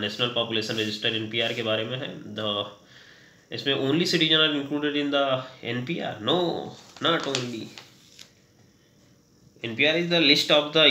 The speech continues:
usual resident of the country, जो रेजिडेंट है उनके बारे में ये है। ओके, तो ये both Indian and non-Indian, जो नॉन <coughs> सिटीजन है उनके लिए भी। तो option number one is wrong and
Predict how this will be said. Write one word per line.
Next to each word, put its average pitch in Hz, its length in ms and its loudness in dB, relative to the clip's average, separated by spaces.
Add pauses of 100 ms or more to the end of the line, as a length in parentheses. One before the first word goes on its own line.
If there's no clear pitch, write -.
usual 135 480 0
resident 120 420 2
of 117 200 0
the 117 160 2
country, 143 360 -4 (240)
जो 165 100 2
रेजिडेंट 202 500 4
है 175 60 2
उनके 151 240 0
बारे 147 240 2
में 120 160 -2
ये 101 160 -4
है। 101 140 -10 (840)
ओके, 139 460 -2 (1300)
तो 117 80 -4
ये 120 220 -4
both 120 240 0 (480)
Indian 135 320 -2
and 123 160 -4
non-Indian, 98 800 -6
जो 98 160 -10
नॉन 101 320 -6 (400)
<coughs> 175 320 -2 (180)
सिटीजन 104 400 -4
है 156 60 -6
उनके 107 220 -6
लिए 95 140 -8
भी। - 120 -12 (1080)
तो 110 140 -2 (120)
option 127 260 -2
number 131 180 -2
one 131 240 0
is 127 180 -4
wrong 139 380 0 (540)
and 113 260 0